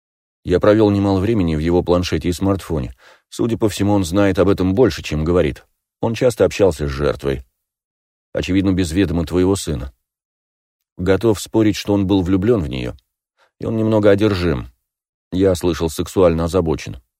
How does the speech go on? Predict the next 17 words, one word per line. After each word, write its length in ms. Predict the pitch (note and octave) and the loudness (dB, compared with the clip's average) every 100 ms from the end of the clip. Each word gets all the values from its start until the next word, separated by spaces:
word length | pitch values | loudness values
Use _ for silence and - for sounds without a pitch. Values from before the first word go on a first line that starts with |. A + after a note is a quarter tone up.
| _ _ _ _ _ _ - | _ _ _ _ _ _ -12
В 80 | G2 | -6
его 220 | A#2+ A#2 | 0 2
возрасте 420 | A#2 A2 G#2 - | 2 2 -2 0
подобное 420 | - G2+ F2+ F#2 | 2 4 4 2
нормально, 640 | F#2+ G#2 A#2+ G#2 A1+ - - | 2 2 2 0 -2 -10 -10
но 280 | D#2 F2+ | -4 0
этого 320 | F#2+ A2+ F#2+ F2 | 2 0 0 -2
может 260 | E2 E2 | -2 -2
быть 160 | C#2+ D2 | -4 -4
достаточно. 720 | C#2+ - B1+ - - - C2 _ _ _ _ _ _ _ _ _ - | -4 -4 -6 -6 -10 -14 -14 _ _ _ _ _ _ _ _ _ 0
Кое-какие 500 | F#2+ F2+ F#2 F#2+ E2+ | 2 2 0 0 -2
штрихи 380 | - G2 F2+ | 0 -2 0
к 100 | G2 | -2
портрету 400 | - F#2 A2+ A2 | 0 0 0 -2
все 180 | F2+ E2 | -2 -2
же 80 | D#2+ | -2
добавляет». 600 | E2+ E2+ G2+ B2 - - | 2 4 4 4 0 -6